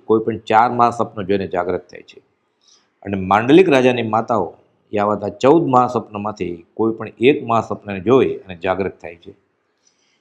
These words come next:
જ્યારે તીર્થંકર કે ચક્રવર્તીનો જીવ નરકમાંથી આવે છે ત્યારે તેની માતા બારમા સ્વપ્નમાં ભવન જુએ છે અને જ્યારે દેવલોકમાંથી આવે ત્યારે વિમાન જુએ છે. સવારના નિત્યક્રમમાં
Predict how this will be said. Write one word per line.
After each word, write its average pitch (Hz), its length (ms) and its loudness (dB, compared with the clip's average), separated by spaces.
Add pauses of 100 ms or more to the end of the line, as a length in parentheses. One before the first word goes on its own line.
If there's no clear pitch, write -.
(120)
જ્યારે 113 160 4
તીર્થંકર 156 720 2
કે 143 120 4
ચક્રવર્તીનો 139 600 2
જીવ 131 180 6
નરકમાંથી 147 680 2
આવે 143 220 2
છે 85 320 -6 (300)
ત્યારે 104 160 -6
તેની 120 200 -4
માતા 113 640 0 (520)
બારમા 113 440 4
સ્વપ્નમાં 120 420 -2
ભવન 104 360 0
જુએ 90 260 -2
છે - 280 -16 (440)
અને 101 120 -6
જ્યારે 101 220 0
દેવલોકમાંથી 131 760 4
આવે 101 480 0
ત્યારે 98 160 -2
વિમાન 98 380 -2
જુએ 78 220 -12
છે. - 160 -20 (760)
સવારના 123 400 2
નિત્યક્રમમાં 131 760 -4